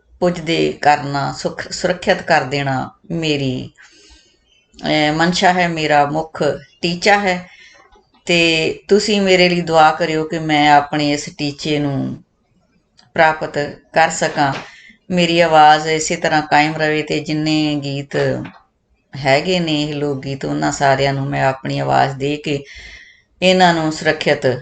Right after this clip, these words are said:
ਕਰ ਸਕਾਂ। ਦੋਸਤੋ, ਅੱਜ ਦਾ ਸਾਡਾ ਲੋਕ ਗੀਤ ਹੈ ਇੱਕ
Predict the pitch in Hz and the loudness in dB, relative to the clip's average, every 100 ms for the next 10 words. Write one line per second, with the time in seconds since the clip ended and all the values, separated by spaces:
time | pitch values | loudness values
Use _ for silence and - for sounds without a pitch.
0 | - _ - 160 170 143 - 110 - _ | -10 _ 0 0 2 -2 -4 -6 -8 _
1 | - - - - 196 214 208 214 214 - | -20 -20 -14 -2 2 2 2 2 2 4
2 | 170 190 220 220 220 202 208 196 190 196 | 4 4 0 2 2 2 2 2 0 -2
3 | 196 202 196 175 156 147 147 160 _ _ | -4 0 2 4 4 2 -4 -12 _ _
4 | _ _ _ - 165 165 170 147 | _ _ _ -4 -4 -4 -4 -4